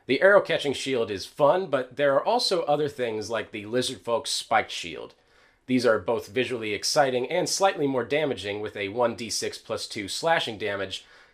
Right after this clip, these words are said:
though this may not be a good example seeing as they were made for N P C lizard folk and not for players.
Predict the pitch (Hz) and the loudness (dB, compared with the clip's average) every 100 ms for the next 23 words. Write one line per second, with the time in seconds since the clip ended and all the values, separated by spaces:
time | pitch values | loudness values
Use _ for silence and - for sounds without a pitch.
0 | _ 165 180 160 170 170 165 156 143 131 | _ 6 6 6 2 0 2 4 2 0
1 | 120 110 101 131 117 113 110 107 110 - | -4 -4 -2 -2 -2 -2 -4 -4 -6 -4
2 | 120 113 104 95 110 104 107 107 101 - | -2 -2 -4 -4 -4 -4 -2 -2 -4 -6
3 | 104 113 107 107 95 98 92 175 165 139 | -6 -6 -6 -8 -8 -6 0 0 0 -6
4 | - 139 131 - 113 107 104 101 107 104 | 2 2 2 -4 -4 -4 -6 -8 -2 -2
5 | - - 90 107 95 76 - - | -2 -10 -12 -4 -2 -2 -8 -16